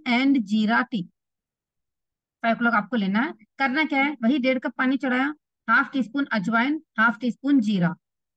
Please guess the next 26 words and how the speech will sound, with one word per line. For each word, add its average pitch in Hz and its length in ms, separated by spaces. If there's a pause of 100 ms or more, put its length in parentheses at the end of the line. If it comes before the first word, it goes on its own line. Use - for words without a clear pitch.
(460)
बढ़िया 254 300
सा 285 120
बॉईल 214 320
किया, 311 280 (640)
जब 226 180 (320)
आधा 214 320
रह 302 140
गया 302 220 (640)
उसको 254 200
आपने 294 240
सिप 294 220
सिप 254 220
करके 190 200
आराम 190 400
से 214 100
उसको 208 180
पी 240 200
लिया। 175 200 (1300)
ओके, 247 140
बहुत 214 300
इंपॉर्टेंट 269 420
चीजें 247 240
हैं, 320 100
ध्यान 233 280
रखिएगा। 220 320 (480)
Then 302 260